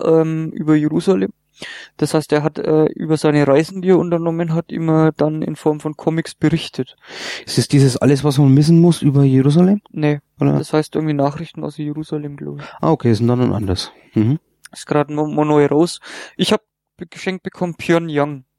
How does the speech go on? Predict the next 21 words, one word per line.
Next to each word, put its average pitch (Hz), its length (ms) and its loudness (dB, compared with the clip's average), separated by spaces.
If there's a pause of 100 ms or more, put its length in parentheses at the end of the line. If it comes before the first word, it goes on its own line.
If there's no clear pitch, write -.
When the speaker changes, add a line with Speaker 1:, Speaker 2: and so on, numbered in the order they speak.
(360)
Speaker 1:
Das - 240 -8
hat 147 120 -6
er 147 180 2 (200)
zweitausenddrei 147 640 0
geschrieben. 180 400 -6 (680)
Er 151 120 0
hat 160 140 -2
zu 185 100 0
dem 165 160 -2
Zeitpunkt 170 500 -2
für 170 340 0
eine 156 640 2
französische 175 1040 0
Zeichentrickfirma 156 920 -2
gearbeitet, 151 600 0
die 160 60 -2
jetzt 156 260 0
nicht 147 180 -6
näher 151 200 2
benannt 151 360 -4
wird. 165 140 -10